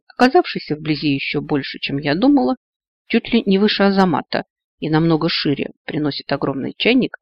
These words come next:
из местной зелёной глины, расписанный ковылём. Азамат снова вынужден заказать ещё один для меня, потому что в этом, оказывается, громара, а мне ещё рано баиньки. Наш сморщенный дедок что-то говорит,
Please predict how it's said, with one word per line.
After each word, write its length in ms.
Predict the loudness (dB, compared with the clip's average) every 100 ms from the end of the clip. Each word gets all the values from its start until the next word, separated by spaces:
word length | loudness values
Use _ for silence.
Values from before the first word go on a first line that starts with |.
| _ _ _
из 180 | -6 -2
местной 340 | -2 0 -4
зелёной 440 | 0 0 0 0 -2
глины, 460 | -2 -4 -4 -6 -10 _ _ _
расписанный 600 | -8 -8 -8 -10 -8 -10
ковылём. 560 | -8 -4 -4 -4 -6 -10 _ _ _ _ _ _
Азамат 460 | 0 4 4 2 -4
снова 360 | -2 0 2
вынужден 460 | 4 4 2 0 -2
заказать 500 | -4 -2 -2 -2 -4
ещё 280 | -4 -4 -2
один 280 | -4 -6 -14 -18 -6
для 160 | -2
меня, 340 | -2 -2 -6 -12 _ _ _ _ _ _ -10
потому 300 | -2 0 0
что 180 | 0 0
в 40 |
этом, 260 | 0 -2 -4
оказывается, 580 | -12 -4 -2 -2 -4 -2
громара, 560 | 0 0 0 -2 -6 -8 _ _ _ _
а 120 | 0
мне 280 | 2 0 -2 -2
ещё 320 | -8 -6 -4
рано 220 | -4 -4
баиньки. 540 | -6 -6 -8 -12 -14 -16 _ _ _ _ _ _ _ _ _ _ _
Наш 220 | -2 2
сморщенный 500 | 2 2 2 0 0
дедок 400 | 0 0 -2 -2 -18 _ _
что-то 300 | -4 0 0
говорит, 500 | 2 2 2 2 -4